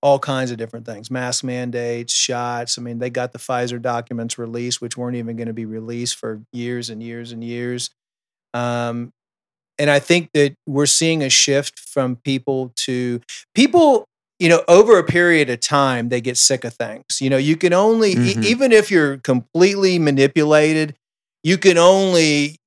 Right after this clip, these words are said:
Speaker 1: wear a mask for so long, you know? And, like, even at the end, it was really, really pushing it because even so, even the people that were, like, super hardcore mask,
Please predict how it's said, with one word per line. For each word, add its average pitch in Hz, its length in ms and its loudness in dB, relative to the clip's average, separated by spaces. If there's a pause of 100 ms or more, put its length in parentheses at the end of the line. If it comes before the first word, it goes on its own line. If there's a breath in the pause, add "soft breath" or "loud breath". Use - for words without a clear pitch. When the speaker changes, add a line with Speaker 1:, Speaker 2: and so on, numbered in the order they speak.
(140)
Speaker 1:
wear 156 300 6
a 135 40 6
mask 143 420 2
for 135 120 -2
so 135 300 4
long, 120 400 -4
you 131 140 -4
know? 131 200 2
And, 131 80 -2
like, 135 220 -2
even 196 300 2
at 180 160 2
the 139 180 2
end, 143 160 4
it 131 60 0
was 123 180 -2
really, 135 260 2
really 127 260 -2
pushing 127 360 -2
it 113 100 -4
because 123 240 -6
even 170 280 0
so, - 280 -2
even 147 300 -2
the 131 80 -4
people 139 320 -4
that 123 160 -2
were, 123 100 -6
like, 110 200 -4
super 139 420 -2
hardcore 135 580 2
mask, 131 460 -2